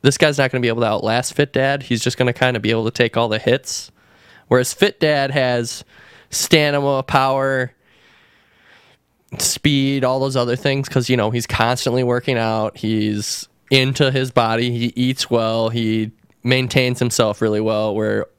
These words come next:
overly medicated dad doesn't necessarily have all those features.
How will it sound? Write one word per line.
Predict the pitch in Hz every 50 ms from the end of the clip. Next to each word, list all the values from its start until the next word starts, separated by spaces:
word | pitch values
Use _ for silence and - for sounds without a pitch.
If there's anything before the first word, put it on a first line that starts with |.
| _ _ _ _ _ _ _ _ _ _ - _ _ _ _ -
overly | 120 120 110 110 104
medicated | 107 110 110 107 107 - - 110 107 104 104
dad | - 107 104 107 101 101
doesn't | - 107 110 - 92 - -
necessarily | 95 95 - - - 98 98 113
have | 110 - - -
all | - 92
those | - - -
features. | - - 95 - - 104 98 - -